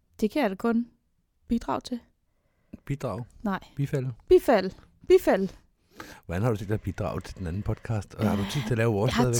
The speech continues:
Speaker 1: tænkt
Speaker 2: så?
Speaker 1: mig at stille mig på sidelinjen og klappe i hænderne.
Speaker 2: Ja, langsomt.
Speaker 1: Ja. Ja. Slow
Speaker 2: Sådan der.
Speaker 1: clap.
Speaker 2: Slow clap den.
Speaker 1: Har jeg tænkt mig.
Speaker 2: Ja.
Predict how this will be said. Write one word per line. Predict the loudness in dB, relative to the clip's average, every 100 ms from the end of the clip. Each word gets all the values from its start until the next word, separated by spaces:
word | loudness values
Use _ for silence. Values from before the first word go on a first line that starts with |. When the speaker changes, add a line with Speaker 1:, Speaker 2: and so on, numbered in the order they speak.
| 4
Speaker 1:
tænkt | 6
Speaker 2:
så? | 6
Speaker 1:
mig | 4 4 2
at | 2
stille | 2 4
mig | 4
på | 2
sidelinjen | 2 4 6 6 4
og | 0
klappe | 0 0 2
i |
hænderne. | 0 0 -4 -6 -12 -8
Speaker 2:
Ja, | -8 -8 _
langsomt. | -8 -4 -2 -2 -4 -8 _ _ _ 0
Speaker 1:
Ja. | 0 -2 -20 -20 -20 _ _ _ _ _ -14 -14 _ _ _ _ _ _ _ _ -4 -4 _ _ _ _ _ _ _ _ -8 -8 _ _ _ _ _ _ -16
Ja. | -12 0 0 0 -12
Slow | -8 2 4
Speaker 2:
Sådan | 6
der. |
Speaker 1:
clap. | 6 6 4 -6
Speaker 2:
Slow | -8 -4 -2
clap | -2 -4 -8
den. | -10 -2
Speaker 1:
Har | 0
jeg | 0
tænkt | -4 -6
mig. | -10
Speaker 2:
Ja. | -10